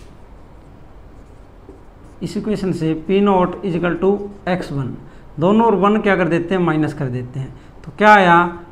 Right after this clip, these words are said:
पी नॉट माइनस पी Ps divide by पी naught is equal to one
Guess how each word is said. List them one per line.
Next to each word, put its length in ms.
पी 140
नॉट 340
माइनस 420
पी 220
Ps 460
divide 280
by 240
पी 220
naught 320
is 140
equal 240
to 120
one 200